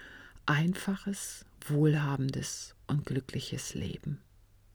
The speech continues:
Huh, also dein Körper, deine Intuition und auch dein Verstand, drei wunderbare Tools, die du lernen darfst,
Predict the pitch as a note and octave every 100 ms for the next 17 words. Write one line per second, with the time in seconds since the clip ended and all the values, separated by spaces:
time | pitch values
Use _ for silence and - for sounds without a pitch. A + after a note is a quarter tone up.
0 | - - - - - _ - - - -
1 | - - - - - - - - - -
2 | - - - - - - - F4 A4 G4+
3 | C4+ F#3+ D3+ - G3 G3+ F3 E3 D3+ -
4 | - - - - D3+ D#3 C3 C3 - F3+
5 | G3+ G3 F#3 F3+ F3+ D#3+ C3 B2 B2+ D3
6 | - G2 - - B2+ D#3 - D#3 D3+ D#3
7 | - A3+ - - C3 B2+ - - - -
8 | G3 - - - - - - - - F3
9 | D#3+ C3 D3+ G3 G3 D#3 C3+ B2+ - -
10 | - A3+ - - - C#3+ - E3 G3+ -
11 | C3+ C#3 F#3 F#3+ D3 C3 C3 F#3 - -